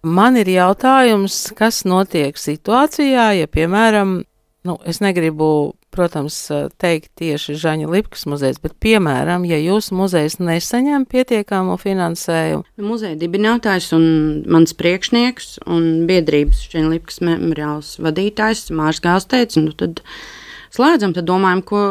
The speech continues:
Speaker 2: kur tālāk, ko, kurš pārņem, eh, krājumu, ko daram ar ēku." Bet par to, kāda būs nākotne, no vienas puses mūs visi mierina, saka, "Gan jau jūs tur uzrakstīsiet projektu, gan jau jūs dabūsiet."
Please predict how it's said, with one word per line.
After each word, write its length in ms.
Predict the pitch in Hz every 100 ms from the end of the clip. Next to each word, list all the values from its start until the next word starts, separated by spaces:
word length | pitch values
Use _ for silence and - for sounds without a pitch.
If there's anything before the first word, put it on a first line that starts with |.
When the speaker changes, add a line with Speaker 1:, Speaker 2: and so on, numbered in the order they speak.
| 196
Speaker 2:
kur 300 | - 196 202 196 202 202 202
tālāk, 480 | 320 330 196 165 - - 180 208
ko, 140 | 208 180 -
kurš 200 | 180 -
pārņem, 380 | 160 165 156 151 147 143
eh, 240 | 139 139 -
krājumu, 640 | 220 247 269 262 254 254
ko 140 | - 160
daram 280 | 151 151 156
ar 60 |
ēku." 500 | 190 233 262 277 262 240 _ -
Bet 240 | - 220 -
par 120 | 220
to, 180 | - 269 294
kāda 360 | 294 247 208 175
būs 240 | 180 -
nākotne, 520 | 233 320 349 214 175
no 160 | 185 196
vienas 320 | 262 359 -
puses 320 | 208 208 -
mūs 300 | 208 208 -
visi 280 | 214 311 -
mierina, 460 | 240 240 226 170 165
saka, 180 | 202 190
"Gan 220 | 311 330
jau 140 | 226
jūs 220 | 180 196
tur 100 | 220
uzrakstīsiet 580 | 240 277 - 202 - 208
projektu, 540 | - 302 285 185 - 196
gan 160 | 277
jau 120 | 254
jūs 120 | 190 165
dabūsiet." 540 | 233 180 160 -